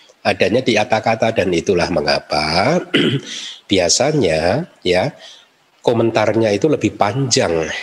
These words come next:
daripada sutanya sendiri. Contohnya ini, Kagak Wisana Sutta, itu kalau Anda baca sutanya nggak sampai lima menit, ya, tiga menit mungkin selesai. Tetapi lihatlah, kalau diajarkan semua sesuai dengan kata-katanya,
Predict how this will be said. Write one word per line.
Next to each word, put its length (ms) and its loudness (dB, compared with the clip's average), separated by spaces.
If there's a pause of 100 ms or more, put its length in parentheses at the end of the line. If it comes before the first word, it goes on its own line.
(160)
daripada 720 0
sutanya 560 2
sendiri. 560 -2 (560)
Contohnya 480 0
ini, 400 0
Kagak 320 0
Wisana 400 2
Sutta, 480 0 (480)
itu 320 0
kalau 240 2
Anda 320 2
baca 400 0
sutanya 560 2
nggak 160 2
sampai 320 0
lima 240 2
menit, 400 0 (560)
ya, 160 0
tiga 320 0
menit 320 0
mungkin 240 2
selesai. 640 0 (480)
Tetapi 380 0
lihatlah, 640 -2 (320)
kalau 320 0
diajarkan 720 0
semua 480 0
sesuai 480 0
dengan 240 0
kata-katanya, 800 0